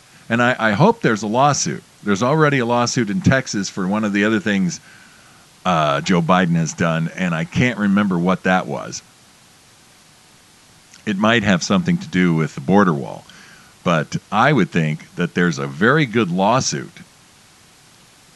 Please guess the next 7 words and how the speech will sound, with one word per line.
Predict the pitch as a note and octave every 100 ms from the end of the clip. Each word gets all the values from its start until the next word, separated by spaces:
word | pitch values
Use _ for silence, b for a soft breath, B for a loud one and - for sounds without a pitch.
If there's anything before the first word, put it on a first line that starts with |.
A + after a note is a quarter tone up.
| _
over | G2+ G2 F2+ F2+
this, | E2+ F#2+ F2+ - F#2
uh, | F2+ E2 D#2+ D#2+ D#2+ D#2+
swipe | E2+ - A2+ B2 -
of | A2
a | F#2+
pen | - A2+ G#2 F#2 G2+